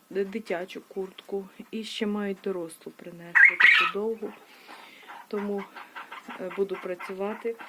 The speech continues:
Е, є по випічці теж замовлення. Коржі я вже спекла,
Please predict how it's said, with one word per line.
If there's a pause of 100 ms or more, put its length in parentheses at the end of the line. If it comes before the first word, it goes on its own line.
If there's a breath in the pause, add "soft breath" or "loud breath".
(420 loud breath)
Е,
є
по
випічці
теж
замовлення.
Коржі
я
вже
спекла,